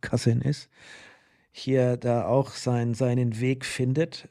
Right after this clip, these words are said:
Weil der ist ja, die erste Staffel ist der Typ ja nicht zum Aushalten. Also eigentlich würde, hätte ich den sofort entsorgt. Ja. Sofort hätte ich den entsorgt, weil der ist Mister Trouble.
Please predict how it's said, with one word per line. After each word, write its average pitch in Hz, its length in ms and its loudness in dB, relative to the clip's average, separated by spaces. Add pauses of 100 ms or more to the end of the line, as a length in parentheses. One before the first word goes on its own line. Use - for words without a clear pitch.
Weil 131 220 4
der 135 160 6
ist 143 220 0
ja, 156 280 6
die 139 280 -2
erste 147 480 0
Staffel 123 720 0
ist - 260 -6
der 135 220 2
Typ 147 360 0
ja 120 380 -2 (380)
nicht 139 220 0
zum 147 180 2
Aushalten. 113 640 -2
Also 123 320 0
eigentlich 180 440 6
würde, 156 280 6
hätte 147 240 2
ich 170 300 0
den 127 180 2
sofort 123 480 -2
entsorgt. 113 480 -4 (640)
Ja. 123 220 -6 (540)
Sofort 196 1200 6
hätte 135 160 -2
ich 131 140 -6
den 143 220 0
entsorgt, 127 500 0
weil 135 160 4
der 165 160 6
ist - 160 -6
Mister 160 320 -2
Trouble. 139 480 2